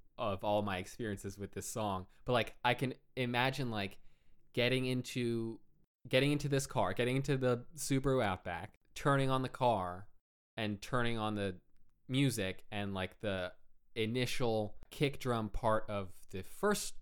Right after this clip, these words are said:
track on this album going. And then I can, like, run through, like, i-, imagining through this whole album, just, like, driving this car around suburban Philadelphia.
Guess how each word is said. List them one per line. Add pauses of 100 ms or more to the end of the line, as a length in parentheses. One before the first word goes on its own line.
(140)
track
on
this
album
going. (500)
And
then
I
can,
like,
run
through,
like, (440)
i-, (200)
imagining
through
this
whole
album, (720)
just,
like,
driving
this
car
around
suburban
Philadelphia.